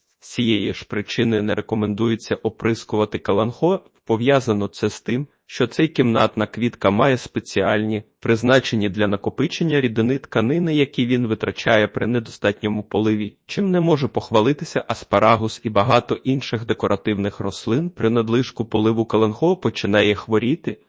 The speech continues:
тому недолив для нього буде краще. Оптимальна температура, рекомендована для цієї квітки, вирощуваного в домашніх умовах,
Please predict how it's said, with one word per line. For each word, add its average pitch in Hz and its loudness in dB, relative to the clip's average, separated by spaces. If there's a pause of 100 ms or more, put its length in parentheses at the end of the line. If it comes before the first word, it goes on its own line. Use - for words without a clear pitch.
(180)
тому 117 2
недолив 113 2
для 110 2
нього 104 0
буде 104 0
краще. 98 0 (100)
Оптимальна 139 0
температура, 98 -2 (200)
рекомендована 120 2
для 110 0
цієї 107 -2
квітки, 110 -8 (220)
вирощуваного 110 4
в 98 -10
домашніх 110 0
умовах, 110 0